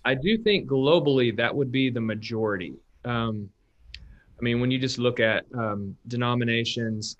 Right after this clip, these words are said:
and numbers of people globally following Jesus, um, I could be wrong there, but, but from what I've seen, I would say probably the majority of Christians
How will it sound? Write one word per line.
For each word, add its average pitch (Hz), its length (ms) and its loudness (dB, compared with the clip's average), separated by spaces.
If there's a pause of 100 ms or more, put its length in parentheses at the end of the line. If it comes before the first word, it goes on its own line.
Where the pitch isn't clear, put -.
and 107 500 -4
numbers 120 460 -2
of 110 160 -10
people 113 340 -4
globally 107 560 -2
following 104 460 -4
Jesus, 117 640 -2 (580)
um, 117 540 -2 (1300)
I 135 100 -2
could 165 200 2
be 131 100 2
wrong 107 360 -2
there, 73 200 -4
but, 120 320 -4
but 120 200 -2
from 139 220 -2
what 165 160 4
I've 127 160 4
seen, 120 340 -2
I 98 120 2
would 127 160 0
say 120 180 0
probably 160 560 2
the 139 100 -2
majority 123 480 2
of 117 100 -4
Christians 117 540 -4